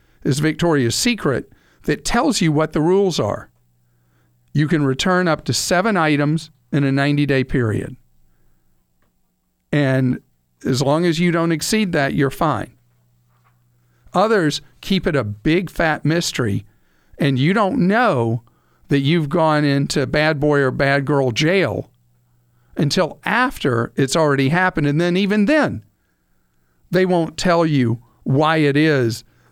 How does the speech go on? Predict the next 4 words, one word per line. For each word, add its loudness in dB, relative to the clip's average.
that 0
the -2
software 0
decided 0